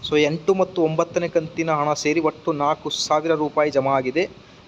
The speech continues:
ಅಂದರೆ, ಅರ್ಹ ಫಲಾನುಭವಿಗಳ ಬ್ಯಾಂಕ್ ಖಾತೆಗೆ ಪ್ರತಿ ತಿಂಗಳು ಎರಡು ಸಾವಿರ ರೂಪಾಯಿಯಂತೆ ಒಂಬತ್ತು ಕಂತುಗಳ ಹದಿನೆಂಟು ಸಾವಿರ ರೂಪಾಯಿ ಸರ್ಕಾರ ಜಮಾ ಮಾಡಿದೆ ಅನ್ನೋದ್ರ ಬಗ್ಗೆ ಒಂದು ಮಾಹಿತಿ.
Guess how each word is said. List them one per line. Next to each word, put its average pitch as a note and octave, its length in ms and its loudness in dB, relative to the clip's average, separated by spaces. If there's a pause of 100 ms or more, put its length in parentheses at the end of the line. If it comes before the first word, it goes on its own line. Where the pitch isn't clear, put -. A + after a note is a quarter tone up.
ಅಂದರೆ, D#3+ 300 2
ಅರ್ಹ F3 420 2
ಫಲಾನುಭವಿಗಳ D#3+ 840 2
ಬ್ಯಾಂಕ್ C#3+ 280 0
ಖಾತೆಗೆ D3+ 280 -2
ಪ್ರತಿ C#3 260 -4
ತಿಂಗಳು D3 300 0
ಎರಡು C3+ 240 2
ಸಾವಿರ C#3 240 2
ರೂಪಾಯಿಯಂತೆ C3+ 600 0
ಒಂಬತ್ತು D3+ 480 -2
ಕಂತುಗಳ D3 360 -2
ಹದಿನೆಂಟು D#3 420 -2
ಸಾವಿರ D#3+ 360 0
ರೂಪಾಯಿ D3 360 0
ಸರ್ಕಾರ C#3 480 -2
ಜಮಾ B2 220 0
ಮಾಡಿದೆ B2+ 640 2
ಅನ್ನೋದ್ರ A#2+ 260 -8
ಬಗ್ಗೆ A#2 200 -8
ಒಂದು C3 160 -4
ಮಾಹಿತಿ. A2 480 -4